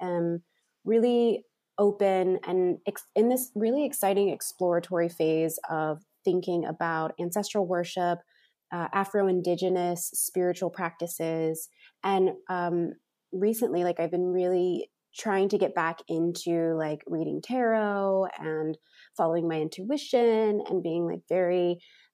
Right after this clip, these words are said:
connected to the cycles of the moon. I feel like I go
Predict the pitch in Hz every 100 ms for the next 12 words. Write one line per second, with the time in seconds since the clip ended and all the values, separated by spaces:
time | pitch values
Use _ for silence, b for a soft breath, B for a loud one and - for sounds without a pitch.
0 | _ - 220 208 208 208 - 190 190 185
1 | 175 175 170 175 170 170 165 160 156 190
2 | 208 220 202 190 175 190 185 175